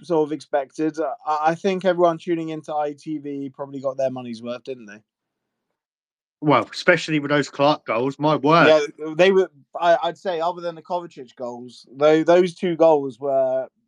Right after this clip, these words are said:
Speaker 1: the best two goals in the game.
Speaker 2: Yeah, fantastic. And good on G-, Jordan Clark for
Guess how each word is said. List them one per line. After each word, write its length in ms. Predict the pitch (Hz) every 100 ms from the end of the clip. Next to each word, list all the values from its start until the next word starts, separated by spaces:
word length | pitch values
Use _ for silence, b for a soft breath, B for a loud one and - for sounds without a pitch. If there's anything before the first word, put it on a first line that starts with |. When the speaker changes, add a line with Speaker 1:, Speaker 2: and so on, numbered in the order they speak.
| _ _
Speaker 1:
the 100 | 131
best 260 | 139 147 _
two 140 | 156
goals 320 | 131 139 131 123
in 80 | 131
the 80 |
game. 300 | 127 165 127 - _ _ _ _ _ _ _ _ _ _ _ _ _
Speaker 2:
Yeah, 200 | 156 190
fantastic. 800 | - 170 165 185 190 - 127 110
And 280 | 143 147 147 _ -
good 160 | 202
on 240 | 190 170 165 -
G-, 120 | 175
Jordan 380 | 160 185 185 160
Clark 460 | - 180 180 131 -
for 220 | - 127